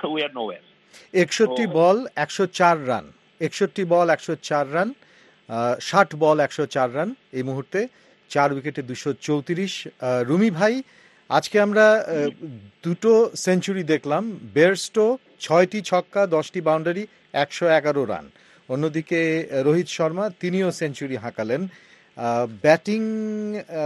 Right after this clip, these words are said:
Speaker 2: ব্যাটিংয়ের দিক থেকে কি মনে হচ্ছে আপনার এবারের বিশ্বকাপে? এই যে, আহ, বেশ অনেকগুলো শতক আমরা দেখলাম, আহ, ক্রিকেট তো একটা শিল্প এবং সেখানে, আহ, ক্রিকেটাররা, ব্যাটসম্যানরা যেই খেলা দেখাচ্ছেন, কেমন লাগছে?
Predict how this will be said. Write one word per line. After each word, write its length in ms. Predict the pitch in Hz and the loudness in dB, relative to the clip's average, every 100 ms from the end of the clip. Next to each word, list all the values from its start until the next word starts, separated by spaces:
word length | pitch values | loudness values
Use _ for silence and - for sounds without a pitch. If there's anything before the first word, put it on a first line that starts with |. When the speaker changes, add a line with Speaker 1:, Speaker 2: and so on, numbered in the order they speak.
| 143 139 139 135 113 | 0 0 -2 -4 -2
Speaker 2:
ব্যাটিংয়ের 520 | 131 147 190 208 180 | -2 0 -2 -4 -4
দিক 140 | 160 170 | -6 -8
থেকে 400 | 196 175 185 170 _ _ _ _ | -8 -6 -6 -6 _ _ _ _
কি 120 | 185 | -2
মনে 200 | 190 190 | 0 2
হচ্ছে 300 | 180 180 - | 0 -2 0
আপনার 300 | 170 147 165 | 2 2 0
এবারের 420 | 156 156 165 175 160 | 0 2 2 0 -4
বিশ্বকাপে? 640 | 151 - 170 170 - 160 | -8 -6 -4 -6 -4 -6
এই 200 | 156 151 | -4 -4
যে, 300 | 147 165 151 _ _ _ - | -2 -4 -6 _ _ _ -10
আহ, 160 | 127 127 | -4 -2
বেশ 300 | 123 165 - | 0 -2 -2
অনেকগুলো 500 | 156 190 170 208 190 | 0 0 0 -2 -2
শতক 380 | - 170 170 | 0 -2 0
আমরা 200 | 160 151 | -2 -2
দেখলাম, 480 | 135 139 139 127 139 - _ _ _ _ _ _ | -2 -2 -2 -6 -6 -16 _ _ _ _ _ _
আহ, 220 | 117 117 113 | -6 -4 -4
ক্রিকেট 300 | - 175 214 - | -4 -2 -2 0
তো 80 | 196 | -2
একটা 180 | - | -2
শিল্প 520 | 165 - 170 131 101 87 | -6 -2 -4 -4 -12 -12
এবং 220 | 117 135 | -10 -8
সেখানে, 540 | 131 147 160 170 170 156 _ _ _ - | -4 -4 -4 -2 -2 -4 _ _ _ -12
আহ, 100 | 117 | -10
ক্রিকেটাররা, 560 | - 160 170 165 151 151 | -4 -2 0 0 2 2
ব্যাটসম্যানরা 680 | 131 135 - 165 151 147 143 | 2 -2 -2 -10 -6 -4 -4
যেই 560 | 120 139 135 131 135 - - | -4 -4 -2 -6 -12 -14 -8
খেলা 240 | 139 143 | 0 0
দেখাচ্ছেন, 640 | 131 131 170 - - 113 101 _ - | 2 -2 -2 -8 -12 -12 -14 _ -4
কেমন 240 | 151 165 | -2 0
লাগছে? 320 | 151 - - | -4 -4 -18